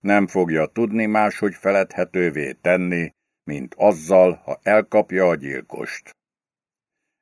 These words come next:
Ennek hiányában aligha fogja őt bárki is testőrként alkalmazni a jövőben. Gyorsan átkutatta a hullákat, és mindenkitől elvett mindent, ami megkönnyítette volna az azonosításukat.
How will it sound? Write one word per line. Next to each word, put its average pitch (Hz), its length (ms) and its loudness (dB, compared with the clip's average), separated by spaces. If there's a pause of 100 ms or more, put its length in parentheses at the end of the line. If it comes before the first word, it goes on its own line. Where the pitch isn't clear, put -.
(120)
Ennek 87 500 2
hiányában 113 920 2
aligha 107 480 2
fogja 101 460 0
őt 101 300 0
bárki 95 440 4
is 95 160 -6
testőrként 95 800 -2
alkalmazni 90 840 0
a 98 100 -2
jövőben. 62 800 -6 (1400)
Gyorsan 92 580 0
átkutatta 110 760 2
a 69 140 0
hullákat, 92 920 2
és 76 260 -6
mindenkitől 113 840 -2
elvett 101 500 0
mindent, 98 640 -2
ami 98 220 0
megkönnyítette 95 960 -2
volna 90 360 0
az 85 180 -4
azonosításukat. 78 1400 -8